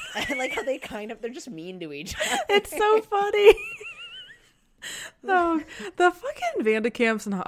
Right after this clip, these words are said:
Speaker 2: Hodge house, I, they are my favorite, I think, on this whole show. Like, all of them are so funny, genuinely.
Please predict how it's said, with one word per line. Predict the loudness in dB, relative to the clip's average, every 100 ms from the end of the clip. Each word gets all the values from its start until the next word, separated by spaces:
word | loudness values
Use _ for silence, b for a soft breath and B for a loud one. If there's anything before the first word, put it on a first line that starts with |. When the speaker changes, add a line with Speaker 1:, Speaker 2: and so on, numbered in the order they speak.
| -4
Speaker 2:
Hodge | 0 0 0
house, | 0 2 0 0
I, | -4
they | 0 0
are | 2 2
my | 2
favorite, | 2 -2 -4 -2 -2 0
I | 0 -2
think, | -2 -4
on | -6
this | -6 -4
whole | -4
show. | 0 0 0
Like, | 0 0
all | 0 0
of |
them | 0 0
are | -2
so | -2 -4 -4
funny, | -4 -6 -6 -6
genuinely. | -4 -4 -4 -8 -10 -12